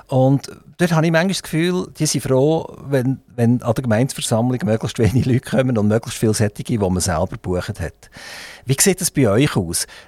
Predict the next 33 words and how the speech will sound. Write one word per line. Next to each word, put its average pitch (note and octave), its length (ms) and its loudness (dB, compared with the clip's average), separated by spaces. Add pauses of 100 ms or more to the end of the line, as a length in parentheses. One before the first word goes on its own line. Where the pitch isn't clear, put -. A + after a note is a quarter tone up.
(140)
Ihr D#3+ 140 4
habt D#3 180 2
jetzt D3+ 160 -2
gesagt, D#3 300 0
ihr, D#3 120 2 (120)
ihr C#3+ 220 -2
würdet - 260 0
das B2 100 -2
befürworten, B2 720 0 (160)
aber C3 180 -2
dann D#3 160 4
müssen D#3+ 180 2
wir D3 60 -2
doch B2+ 180 -4
irgendetwas - 800 -6
machen, C3 480 0
oder? D#3 200 -2 (280)
Also A#2+ 200 2
man D3+ 120 4
müsste D3 240 0
das - 180 2
wieder E3 220 0
zu - 140 0
einem B2+ 180 2 (220)
Happening D3+ 500 0
machen, A2+ 440 0
oder? A#2 340 -6
Ich, B2+ 300 -8
ich D3+ 40 0
gehe D#3 160 4
an B2 80 4
die - 60 -6
Turnwahl E3 760 2